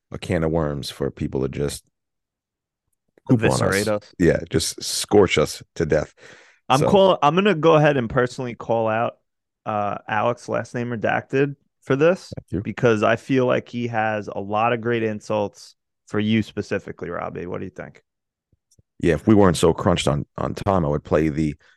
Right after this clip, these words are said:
Speaker 1: minute and a half voicemail that he left me the other day.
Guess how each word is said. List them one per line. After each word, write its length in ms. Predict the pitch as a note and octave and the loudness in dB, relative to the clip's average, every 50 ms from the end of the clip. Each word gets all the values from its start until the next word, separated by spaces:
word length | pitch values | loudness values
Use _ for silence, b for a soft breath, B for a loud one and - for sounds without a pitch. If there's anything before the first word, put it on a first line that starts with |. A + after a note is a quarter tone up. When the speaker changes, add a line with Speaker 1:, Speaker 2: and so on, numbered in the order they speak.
| b b b - | b b b -6
Speaker 1:
minute 360 | E2+ F#2 A2 A#2 B2 C3+ - - | -2 0 2 2 2 0 0 0
and 120 | G2+ F#2 | -2 -2
a 60 | E2+ E2 | -2 -2
half 540 | F2 G2+ F#2 F2 C#2 - - - - - _ _ _ _ - - | -2 -2 -2 -2 -2 -4 -6 -16 -20 -20 _ _ _ _ -18 -10
voicemail 720 | D2+ E2 E2+ F2+ E2 - - - C2+ A#1+ A#1+ A#1+ G1+ - _ _ _ - | -6 -2 -2 -2 -2 -4 -6 -10 -8 -8 -8 -8 -10 -14 _ _ _ -6
that 160 | - D2 D2 | -4 -4 -2
he 80 | D#2 C#2+ | -2 -2
left 260 | C#2+ D#2 D2+ - - | -2 -2 -4 -4 -6
me 160 | C#2+ C#2 C2+ | -10 -10 -8
the 140 | C2 D2 D2 | -6 -4 -4
other 140 | C#2+ C#2+ C#2+ | -4 -4 -6
day. 340 | C2 C#2+ C#2+ C#2+ C#2 - | -4 -4 -4 -4 -6 -8